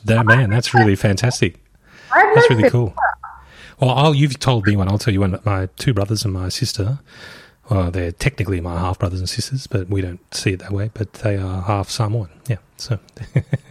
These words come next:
Speaker 2: Oh,
Speaker 1: and my
Speaker 2: that's
Speaker 1: grand-,
Speaker 2: awesome.
Speaker 1: my grandmother was born in New Zealand, but she is not, um, Maori. <laughs>
Speaker 2: No, it's such a,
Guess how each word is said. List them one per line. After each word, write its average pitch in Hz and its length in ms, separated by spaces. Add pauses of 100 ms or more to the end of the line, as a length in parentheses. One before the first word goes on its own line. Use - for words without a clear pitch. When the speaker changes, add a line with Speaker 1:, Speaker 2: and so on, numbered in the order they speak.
(380)
Speaker 2:
Oh, 240 220
Speaker 1:
and 247 60
my 262 100
Speaker 2:
that's 104 60
Speaker 1:
grand-, 139 180
Speaker 2:
awesome. 135 160 (180)
Speaker 1:
my 113 100
grandmother 131 360
was 101 160
born 104 240
in 95 60
New 85 120
Zealand, 90 300
but 98 140
she 98 220
is 90 120
not, 90 360
um, 92 320 (720)
Maori. 82 340 (180)
<laughs> - 140 (1120)
Speaker 2:
No, 196 220
it's - 180
such 208 180
a, 196 40